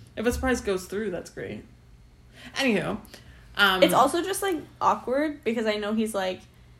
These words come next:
Speaker 2: "Oh, like, it's just a logistical thing." Like, but if it's your girlfriend, like, I assume you're sharing a room. So, like, what's the
Speaker 1: Is it, like, yeah,
Speaker 2: difference?
Speaker 1: is it a logistical thing? Because it, like,
Speaker 2: He said he spent a lot of his time with his girlfriend
Speaker 1: Yeah,
Speaker 2: last time.
Speaker 1: so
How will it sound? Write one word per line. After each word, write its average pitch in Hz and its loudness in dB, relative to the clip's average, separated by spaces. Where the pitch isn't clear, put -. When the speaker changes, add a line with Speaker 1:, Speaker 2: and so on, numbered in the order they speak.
Speaker 2:
"Oh, 277 4
like, 220 -4
it's 233 -4
just 302 -2
a 247 2
logistical 214 -2
thing." 185 -4
Like, 180 -4
but 233 8
if 233 0
it's 226 -2
your 330 2
girlfriend, 247 0
like, 220 -2
I 214 0
assume 233 -2
you're 294 -2
sharing 226 0
a 202 -4
room. 202 -4
So, 240 -6
like, 220 0
what's 220 -6
the 262 -6
Speaker 1:
Is 247 0
it, 262 -2
like, 220 -2
yeah, 190 2
Speaker 2:
difference? - -4
Speaker 1:
is 220 -2
it 247 4
a 254 2
logistical 262 0
thing? 262 0
Because 277 4
it, 302 6
like, 277 4
Speaker 2:
He 294 4
said 311 8
he - 4
spent 302 0
a 240 6
lot 220 6
of 226 2
his 226 2
time 208 0
with 214 -6
his 208 -10
girlfriend 226 2
Speaker 1:
Yeah, 330 10
Speaker 2:
last 208 8
time. - -8
Speaker 1:
so - 6